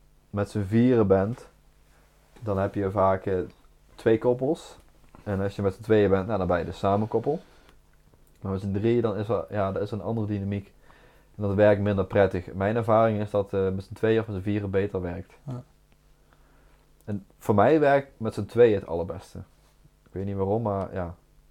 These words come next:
Speaker 2: Dus nu heb je het over het twee, drie of vier. En, eh, René vroeg mij de vorige keer, eh, de, hij stelde de vorige keer mij de vraag van, eh,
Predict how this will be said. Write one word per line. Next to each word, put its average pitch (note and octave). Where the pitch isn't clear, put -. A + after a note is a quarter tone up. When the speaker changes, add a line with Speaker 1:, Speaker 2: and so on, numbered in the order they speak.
Speaker 2:
Dus -
nu B2+
heb B2
je B2+
het B2
over A#2+
het A2+
twee, A#2+
drie A#2+
of G#2
vier. D3+
En, A#2
eh, A#2
René C3+
vroeg C3
mij A#2+
de A2+
vorige A#2+
keer, A#2+
eh, A2
de, A2
hij A#2+
stelde A#2
de G#2+
vorige A2+
keer B2+
mij A2+
de A2
vraag G#2
van, A2
eh, G#2+